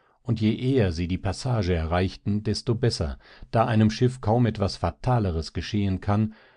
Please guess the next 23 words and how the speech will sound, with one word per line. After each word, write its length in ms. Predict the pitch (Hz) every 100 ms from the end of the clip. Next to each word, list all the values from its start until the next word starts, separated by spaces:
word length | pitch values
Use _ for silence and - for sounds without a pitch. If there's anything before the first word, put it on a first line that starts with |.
| _
als 200 | 117 107
unmittelbar 760 | 170 143 131 113 85 98 143
in 140 | 131 92
der 120 | 87
Nähe 300 | 82 104 120
der 220 | 92 85
Riffe 240 | 104 - 117
von 320 | - 95 92
Windstille 520 | 120 127 - 82 76
befallen 500 | 76 - 87 87 80
zu 180 | - 78
werden. 420 | 78 73 73 - _ _ _ _ _ -
Die 140 | 95
Strömung 640 | - - 131 127 80 67 -
geht 260 | - 90 110
in 160 | 90 76
dieser 240 | 82 87
Jahreszeit 720 | 80 87 104 104 - 101 107
stets 420 | - - 110 -
gegen 280 | - 82 80
die 100 | 71
Klippen 360 | - 127 127 82
an, 280 | 87 95